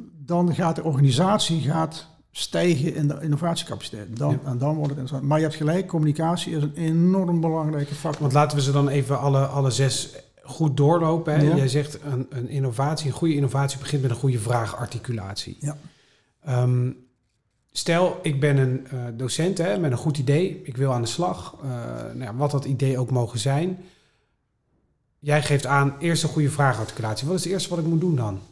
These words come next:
Speaker 2: Want vaak gaat, is men al bezig met het resultaat, hè?
Speaker 1: Ja.
Speaker 2: Dus men zegt eigenlijk, "Ik heb een goed idee, dat is waar ik wil, wil
Speaker 1: Ja.
Speaker 2: komen." Ehm, welke stappen moet die docent dan terugzetten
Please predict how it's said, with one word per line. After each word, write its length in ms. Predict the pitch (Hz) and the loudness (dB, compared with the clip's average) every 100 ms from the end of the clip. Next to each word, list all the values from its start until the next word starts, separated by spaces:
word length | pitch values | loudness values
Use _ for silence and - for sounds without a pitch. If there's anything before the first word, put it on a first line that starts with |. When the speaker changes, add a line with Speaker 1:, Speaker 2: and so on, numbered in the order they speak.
| _ _ | _ _
Speaker 2:
Want 260 | 143 131 - 87 | -4 -4 -6 -18
vaak 380 | - - 165 170 | -4 2 2 2
gaat, 320 | - 135 120 - | -2 -2 -2 -2
is 100 | 147 | 0
men 200 | 143 135 | 2 2
al 100 | 131 | 2
bezig 240 | 147 131 | 4 4
met 80 | 135 | 4
het 120 | 127 | 2
resultaat, 580 | 127 127 131 147 104 - | 2 0 2 0 0 -4
hè? 120 | 127 156 | -2 2
Speaker 1:
Ja. 140 | 190 | 2
Speaker 2:
Dus 200 | 160 131 | 2 0
men 220 | 131 131 | 0 2
zegt 200 | 135 135 | 2 0
eigenlijk, 180 | 135 139 - | 0 -2 0
"Ik 60 | |
heb 20 | 135 - | -2 -2
een 60 | 135 | -2
goed 80 | |
idee, 320 | 123 147 156 131 | 2 4 4 2
dat 160 | 151 | 2
is 80 | 160 | 2
waar 200 | 139 131 113 | 2 2 0
ik 60 | |
wil, 260 | 120 123 120 | -2 -2 0
wil 120 | 127 135 | 2 2
Speaker 1:
Ja. 60 | |
Speaker 2:
komen." 480 | 139 180 208 214 - - - - - - _ _ - | 4 4 4 2 0 -6 -18 -20 -20 -20 _ _ -8
Ehm, 360 | 151 147 151 151 151 - _ | -2 0 0 0 -8 -16 _
welke 340 | - 165 196 160 | -6 -2 0 0
stappen 380 | - 202 196 165 | 0 2 4 4
moet 140 | 160 | 2
die 100 | 165 | 2
docent 380 | 151 151 165 151 | 2 2 0 2
dan 160 | 135 | 0
terugzetten 760 | 127 175 - - 196 185 196 233 | 2 0 0 0 0 0 -2 -2